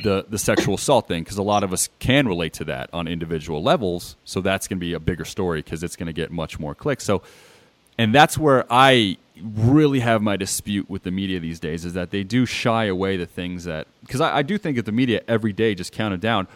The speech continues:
"What are we doing about this? What are we doing about this? What are we doing about this?" Nothing, nothing, nothing, nothing. We would be trained to be outraged about things that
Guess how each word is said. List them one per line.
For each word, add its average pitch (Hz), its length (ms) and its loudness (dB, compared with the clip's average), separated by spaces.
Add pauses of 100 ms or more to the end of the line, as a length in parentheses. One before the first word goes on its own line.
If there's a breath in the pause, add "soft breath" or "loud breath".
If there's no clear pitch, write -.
(140 soft breath)
"What 98 120 -2
are 107 40 4
we 110 100 4
doing 110 220 0
about 85 240 -4
this? 73 200 -6
What 92 140 0
are - 20 0
we 101 100 0
doing 113 180 -2
about 85 200 -8
this? - 220 -14
What 101 100 -6
are 101 60 -4
we 101 80 -4
doing 113 180 -4
about 71 200 -8
this?" - 240 -14
Nothing, 98 320 -6
nothing, 92 260 -6
nothing, 95 260 -6
nothing. 98 440 -6
We 95 140 -6
would 92 300 0 (320)
be 95 140 -4
trained 123 640 0
to - 100 -12
be 90 160 -4
outraged 85 560 -4
about 87 320 -4
things 90 280 -6
that 78 200 -6